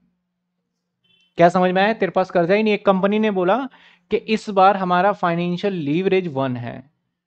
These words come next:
तो जो मैनेजमेंट वाले सारे बैठे होंगे इन्वेस्टर वगैरह, वो समझ जाएंगे फट से, "यार कंपनी के ऊपर कर्जा ही नहीं है, तभी तो ब्याज नहीं है, और कंपनी के ऊपर कर्जा नहीं, ब्याज नहीं, तो इन्वेस्टमेंट के लिए बेस्ट कंपनी, गुड कंपनी मानी जा सकती है, पैसे लगा दो इसमें।"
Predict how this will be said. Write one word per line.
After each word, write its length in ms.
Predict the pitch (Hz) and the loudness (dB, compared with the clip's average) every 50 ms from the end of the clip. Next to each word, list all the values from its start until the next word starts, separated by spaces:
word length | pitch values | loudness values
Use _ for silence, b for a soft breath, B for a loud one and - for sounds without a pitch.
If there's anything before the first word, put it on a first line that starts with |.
| _ _ _ - | _ _ _ -8
तो 80 | 170 160 | -8 -8
जो 300 | 143 127 160 202 233 262 | -6 0 2 4 4 4
मैनेजमेंट 600 | 240 208 190 180 185 202 190 208 226 269 277 247 | 4 2 2 2 2 0 0 2 0 0 0 0
वाले 280 | 233 214 190 196 208 202 | 0 0 0 0 -2 -4
सारे 300 | - 196 180 175 180 180 | -2 -2 -2 -2 -2 -2
बैठे 300 | 160 156 147 147 - 180 | -2 -2 -2 -2 -2 -4
होंगे 480 | 175 156 151 151 147 156 170 160 139 | -4 -4 -4 -4 -4 -4 -2 -2 -4
इन्वेस्टर 560 | 120 - 135 139 143 139 139 139 - - 160 139 | -4 -6 -8 -8 -6 -6 -6 -8 -6 -8 -8 -6
वगैरह, 300 | 135 131 127 131 139 151 | -6 -4 -4 -4 -4 -4
वो 140 | 165 170 | -6 -6
समझ 240 | - 170 156 156 160 | -8 -6 -6 -6 -6
जाएंगे 220 | 147 160 151 160 165 | -4 -6 -4 -4 -6
फट 200 | - 147 131 - | -6 -6 -8 -4
से, 120 | - 175 | -2 -2
"यार 120 | 165 165 | -2 -2
कंपनी 380 | 165 165 147 143 - 160 160 160 | -2 -6 -8 -6 -6 -6 -8 -6
के 80 | 151 160 | -6 -6
ऊपर 180 | 151 - 151 | -6 -6 -8
कर्जा 360 | - - 147 135 131 156 175 | -4 -2 -2 -2 0 2 0
ही 180 | 180 185 214 233 | 2 2 0 0
नहीं 260 | 220 202 180 175 170 | 0 0 0 0 0
है, 140 | 170 196 214 | 0 -2 -2
तभी 260 | 202 180 160 160 180 | -2 -2 -2 -2 -2
तो 120 | 180 202 180 | -2 -2 -2
ब्याज 360 | 156 151 151 160 165 160 160 | 2 2 2 2 2 0 -2
नहीं 240 | 151 151 147 151 170 | -4 -4 -4 -4 -4
है, 160 | 196 214 214 B B B B B B - | -6 -6 -8 B B B B B B -4
और 100 | 151 151 | -4 -2
कंपनी 420 | - 170 170 165 190 185 190 185 | 0 -2 -2 0 -2 -2 -2 -2
के 60 | 185 | -4
ऊपर 180 | 185 180 185 175 | -2 -2 -2 -4
कर्जा 360 | - 170 156 156 160 190 190 | 0 -2 -2 0 2 0 0
नहीं, 280 | 185 180 175 190 196 175 | 0 -2 -4 -4 -4 0
ब्याज 280 | 160 160 160 165 165 | 2 2 2 2 2
नहीं, 240 | 170 170 165 180 185 | 0 -4 -4 -4 -4
तो 180 | 180 196 190 160 | -2 -2 -2 -2
इन्वेस्टमेंट 520 | 147 143 147 147 139 - 160 165 170 160 | -4 -2 -2 -4 -4 -4 -4 -4 -4 -4
के 120 | - 156 | -6 -6
लिए 180 | 139 143 175 190 | -4 -2 -4 -4
बेस्ट 400 | 175 143 123 151 170 170 - - | -4 -2 0 0 0 0 -2 -8
कंपनी, 420 | - 151 135 131 123 139 165 180 | -8 -8 -8 -6 -8 -8 -8 -8
गुड 260 | 170 147 185 196 185 175 | -2 0 0 0 0 0
कंपनी 360 | 170 147 127 127 135 147 175 | -4 -6 -4 -6 -8 -6 -4
मानी 280 | 175 151 143 151 156 | -4 -4 -4 -4 -4
जा 140 | 151 143 135 | -4 -4 -4
सकती 240 | 131 139 135 - 196 | -4 -8 -6 -6 -6
है, 40 | 196 | -4
पैसे 240 | 190 165 - - 156 | -4 -4 -4 -4 -6
लगा 200 | 143 127 143 170 | -4 -2 -4 -4
दो 140 | 170 143 | -4 -6
इसमें।" 300 | 117 113 - - 107 98 | -8 -10 -12 -16 -18 -20